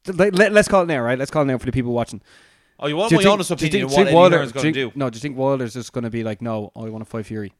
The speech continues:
Speaker 2: I think it's gonna be Wilder Fury three, if you want, like, what I really think is gonna
Speaker 1: Yeah,
Speaker 2: happen.
Speaker 1: I know, yeah.
Speaker 2: And then Joshua Pulev.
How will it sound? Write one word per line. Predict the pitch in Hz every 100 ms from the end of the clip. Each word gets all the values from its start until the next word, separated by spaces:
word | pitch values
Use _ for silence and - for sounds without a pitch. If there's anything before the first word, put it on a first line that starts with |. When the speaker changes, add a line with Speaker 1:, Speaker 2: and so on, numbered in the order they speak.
| -
Speaker 2:
I | 120
think | 131
it's | 123
gonna | 113 113
be |
Wilder | 110 113 117 107
Fury | - 110 104
three, | - 113 104
if | 95
you | 117
want, | 101
like, | 101 95
what | 104
I |
really | 101 113 117
think | 104
is | 98
gonna | 101
Speaker 1:
Yeah, | 101
Speaker 2:
happen. | 98
Speaker 1:
I | 95 98
know, | 98
yeah. | 101
Speaker 2:
And |
then | 107 104 98
Joshua | - 113 - 101
Pulev. | - 107 110 92 _